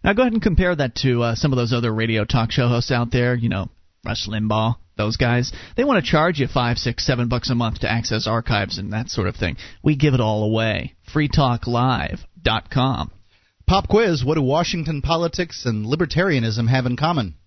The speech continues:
Speaker 2: The answer: Very little. The Prometheus Institute at read P I dot com is looking to make a real impact in Washington.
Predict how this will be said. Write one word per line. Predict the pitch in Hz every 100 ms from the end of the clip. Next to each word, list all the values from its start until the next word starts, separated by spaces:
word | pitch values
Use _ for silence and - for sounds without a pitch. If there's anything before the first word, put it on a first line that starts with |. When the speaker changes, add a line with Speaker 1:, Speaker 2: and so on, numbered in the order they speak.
| _ -
Speaker 2:
The | 123
answer: | 135 139 113 -
Very | 95 110 110 107
little. | 104 95 76 _ -
The | 123
Prometheus | 160 147 240 156 113 -
Institute | 101 - - 120 - -
at | -
read | 104 139 151 147
P | 151
I | 135 135
dot | 131 117
com | - 160 117 110 - - -
is | 117
looking | 139 147
to | 127
make | 113
a | 98
real | 107 151 151
impact | 139 127 104 95
in | 92
Washington. | 95 92 - - 80